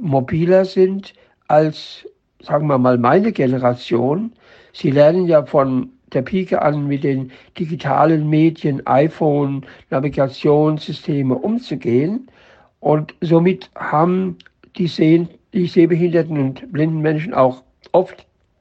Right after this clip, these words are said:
die Möglichkeit und auch das Bedürfnis,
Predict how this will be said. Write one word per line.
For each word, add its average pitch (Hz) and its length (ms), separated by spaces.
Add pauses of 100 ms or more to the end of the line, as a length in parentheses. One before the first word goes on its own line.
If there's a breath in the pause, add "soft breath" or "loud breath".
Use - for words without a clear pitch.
(540)
die 156 80
Möglichkeit 156 640
und 160 120
auch - 140
das 143 160
Bedürfnis, 175 800